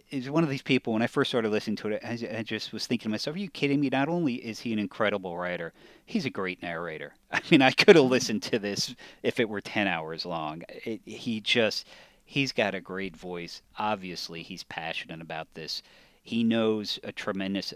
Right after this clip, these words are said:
amount about cathedrals because of his research for the Pillars of the Earth. And this is really sort of a love letter to Notre Dame.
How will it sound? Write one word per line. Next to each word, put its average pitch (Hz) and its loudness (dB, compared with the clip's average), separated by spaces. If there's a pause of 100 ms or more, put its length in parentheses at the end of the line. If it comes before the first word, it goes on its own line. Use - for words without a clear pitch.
amount 92 -6
about 92 -4
cathedrals 90 -10
because 95 -4
of 82 -8 (400)
his - -8 (260)
research 123 -2
for 98 -6
the 90 -12
Pillars 101 -6
of 92 -8
the 92 -6
Earth. 95 -6 (680)
And 110 0 (300)
this 127 -2
is 123 -2
really 117 2
sort 107 -2
of 101 -6
a 101 -2
love 98 -2
letter 101 -2
to 113 0
Notre 101 -2
Dame. 92 -2